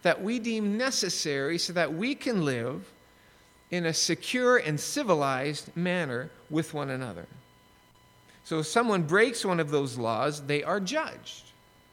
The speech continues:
Violent crimes, armed robbery, assault, rape, murder are judged particularly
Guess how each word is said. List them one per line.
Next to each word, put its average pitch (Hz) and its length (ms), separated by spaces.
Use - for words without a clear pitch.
Violent 170 580
crimes, 156 560
armed 170 260
robbery, 147 540
assault, 160 500
rape, 156 400
murder 127 480
are 160 140
judged 180 480
particularly 151 1000